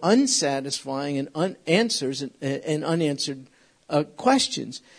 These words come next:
It's not a scientific treatise. So though we want to know the hows of creation, that's not the author's purpose. The author's purpose is not so much that we would know all there is to know about the how of creation,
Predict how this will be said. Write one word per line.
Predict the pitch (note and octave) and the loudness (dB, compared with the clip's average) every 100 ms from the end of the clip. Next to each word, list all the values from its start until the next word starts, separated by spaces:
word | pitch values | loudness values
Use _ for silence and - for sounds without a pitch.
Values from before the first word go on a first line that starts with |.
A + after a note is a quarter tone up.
| - | -6
It's | E3+ E3 E3+ | -2 0 2
not | G3 B3 | 4 4
a | |
scientific | A3 - D#3 D#3 - D#3 D#3 - | 2 2 0 -2 -4 -4 -6 -10
treatise. | - G#3+ A#3 - - | -4 -2 -2 -6 -6
So | - D#3 | 0 6
though | A3+ | 8
we | C#4+ A3+ | 8 4
want | F#3+ A3 | 4 2
to | G#3 | 2
know | F#3 F3 | 4 4
the | C3 | 4
hows | C3 D#3 E3 F3+ A3+ C4 A#3+ - - - _ - | -2 -4 0 4 6 6 4 -4 -10 -20 _ -4
of | D#3+ C#3+ | -4 -4
creation, | - D#3 D3+ F#3 A3 B3+ A#3 | -4 0 4 4 4 0 -2
that's | F#3 F#3 - | -2 -2 -2
not | G3 G3 G3 | 0 -2 0
the | D3 - | -2 2
author's | E3+ F#3 F3 C3 - - _ _ - | 2 2 -2 -2 -2 -6 _ _ -12
purpose. | - B3+ - - - - - - - - | -4 -4 -4 -8 -8 -12 -20 -20 -20 -6
The | D3 - | -6 2
author's | G3+ B3 F#3 C#3 - | 4 4 2 -2 -4
purpose | - A#3 C#4+ D#3+ D3 | -2 -2 0 -2 -2
is | C#3+ C#3 | -4 -2
not | F3+ B3 | 0 0
so | - F3 | 0 0
much | E3+ - | -2 -2
that | D3 C3+ | -2 0
we | D#3 D3+ | 2 2
would | C#3+ | 2
know | D3+ D3+ D3+ C#3 | 0 2 4 2
all | - D#3+ F3 | 6 8 10
there | E3 D#3 | 8 4
is | D#3+ - | 2 0
to | C#3+ | -2
know | D#3+ D#3+ | 2 2
about | C#3 C3 | 2 -2
the | C#3+ | -4
how | B2+ F3+ B3 B3+ | -6 0 4 4
of | C#3 C#3 | 2 -2
creation, | C3+ B2 B2 B2 C3 | -4 -4 -4 -6 -8